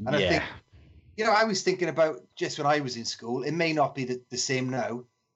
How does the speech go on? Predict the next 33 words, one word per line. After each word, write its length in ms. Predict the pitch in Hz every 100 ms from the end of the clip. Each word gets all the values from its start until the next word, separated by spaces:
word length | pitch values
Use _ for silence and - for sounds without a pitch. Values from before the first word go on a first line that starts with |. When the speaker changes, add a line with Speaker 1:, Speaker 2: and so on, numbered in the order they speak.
| 123 120
Speaker 1:
Bunsen 500 | 202 226 196 226 196
burners 560 | 135 123 117 117 127 -
are 140 | 127 127
a 20 | 131
lot 320 | 139 185 165
more 200 | 170 165
dangerous 760 | 160 156 123 101 110 120 - - _ -
than 180 | 127 120
rugby. 500 | 123 101 120 98 - _ _ _ _ _ _ -
And 120 | 170
we 80 | 247
used 120 | 233
to 40 | 202
have 60 | 160
about 220 | 165 165
twenty-five 640 | - 190 190 185 233 220
of 60 | 131
those 260 | 113 131 160
out 260 | 190 185 -
every 400 | 190 175 180 196
single 400 | 196 196 190 180
week 240 | 196 -
with 100 | 123
a 60 | 147
lot 200 | 180 185
of 100 | 185
gas 260 | 160 143
pouring 380 | - 143 131 123
through 240 | - 127
it. 160 | 170 - _ -
They're 100 | 220
essentially 460 | 226 254 240 214
flamethrowers. 720 | 139 214 247 233 123 98 95